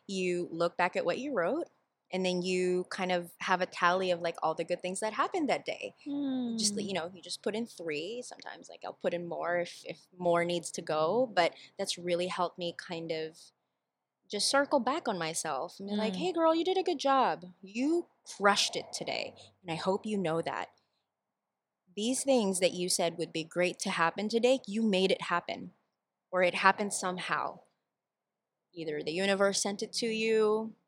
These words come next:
Speaker 1: someone else in your life came and, like, took care of that for you. But it happened, and today was a great day.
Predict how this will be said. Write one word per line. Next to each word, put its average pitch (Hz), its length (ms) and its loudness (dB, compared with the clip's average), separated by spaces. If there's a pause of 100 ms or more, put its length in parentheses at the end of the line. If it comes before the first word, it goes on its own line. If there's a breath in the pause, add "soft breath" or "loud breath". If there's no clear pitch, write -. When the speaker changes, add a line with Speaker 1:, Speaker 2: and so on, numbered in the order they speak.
Speaker 1:
someone 165 320 -12
else 185 320 2
in 190 100 -2
your 180 140 0
life 180 340 2
came 185 340 -4
and, 165 140 -6
like, 151 180 -8
took - 140 -12
care 185 240 2
of 190 120 0
that 180 200 2
for - 140 -6
you. 190 420 -2 (480 loud breath)
But 190 100 0
it 208 120 2
happened, 165 580 -2 (240)
and 170 180 -2 (120)
today 180 260 2
was 175 120 0
a 170 40 -4
great 156 380 -6
day. 143 320 -2